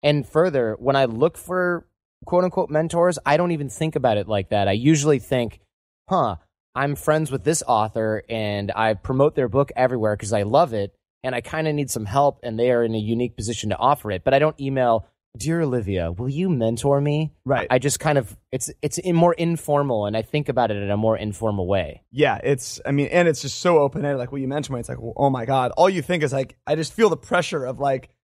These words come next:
Speaker 2: the endless amount of time that might be involved in that. And so you wanna, I, I think, avoid treating it so formally. I mean, it's not about asking them to be a mentor. It's a, what is a mentorship relationship? And generally, it's,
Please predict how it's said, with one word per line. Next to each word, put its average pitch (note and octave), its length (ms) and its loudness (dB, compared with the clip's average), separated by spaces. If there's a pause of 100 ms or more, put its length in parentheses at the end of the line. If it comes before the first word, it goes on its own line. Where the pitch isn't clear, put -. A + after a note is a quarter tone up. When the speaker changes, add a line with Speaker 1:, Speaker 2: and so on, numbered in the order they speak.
(140)
Speaker 2:
the C#3+ 220 2
endless F3 360 4
amount D3 220 0
of C3 80 -8
time C#3+ 280 0
that B2 100 -2
might B2+ 120 -2
be C3+ 100 -4
involved B2+ 320 2
in B2 60 -6
that. A#2+ 140 -4
And A#2 120 -8
so D#3+ 280 4 (420)
you E3 160 -2
wanna, F#3+ 480 4
I, E3 160 -2
I F3+ 140 2
think, F3+ 140 0
avoid F3+ 600 2 (720)
treating F#3 240 2
it D#3 100 -2
so C3+ 160 2
formally. C#3 600 0
I - 40 -20
mean, C3 260 -2 (180)
it's C3 220 -10
not E3+ 160 4
about D3 140 4
asking D3 220 0
them C#3 40 -2
to B2+ 40 -4
be B2+ 100 -4
a B2 40 -2
mentor. C#3+ 400 2
It's C3+ 160 0
a, C#3+ 40 -4 (120)
what F3+ 220 4
is E3+ 100 0
a F3+ 40 0
mentorship D3+ 440 -2
relationship? C#3+ 500 0
And C3+ 100 0
generally, E3+ 300 4
it's, C3+ 140 -4